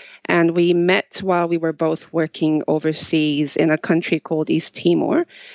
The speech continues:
Um, so we are a cross-cultural family, and I'm raising what people refer to as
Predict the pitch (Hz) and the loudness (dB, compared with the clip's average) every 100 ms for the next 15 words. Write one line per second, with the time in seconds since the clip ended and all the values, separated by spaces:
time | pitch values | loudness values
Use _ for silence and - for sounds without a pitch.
0 | - - 165 165 160 165 165 - 190 175 | -14 -4 0 2 2 0 -2 0 0 2
1 | 190 190 202 208 208 - - 196 - 196 | 2 2 2 0 -2 -4 -6 -6 -6 -8
2 | 180 - 170 170 160 160 185 294 330 - | -6 -6 -8 -6 -4 -2 0 0 0 0
3 | 185 175 170 175 - - - 175 170 175 | 2 4 2 -2 -8 -12 -2 0 2 2
4 | 190 185 170 165 151 160 - - 196 - | 0 0 0 0 0 -2 -2 -6 -4 -2
5 | 165 160 - 165 - - 170 147 151 | -2 -2 -2 -4 -4 -2 0 2 0